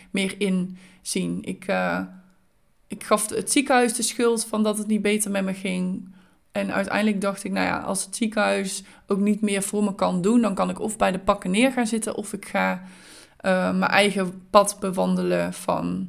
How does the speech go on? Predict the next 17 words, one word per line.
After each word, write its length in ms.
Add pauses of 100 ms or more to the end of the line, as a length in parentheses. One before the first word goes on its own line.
(120)
ehm, 360
ontwikkeling, 720
genezing, 840
eh, 180
sporten." 720 (360)
En 140
daar 180
kwam 160
ik 100
gewoon 180
elke 260
keer 460
mijn 160
eigen 240
onzekerheid 760
tegen. 580
En, 300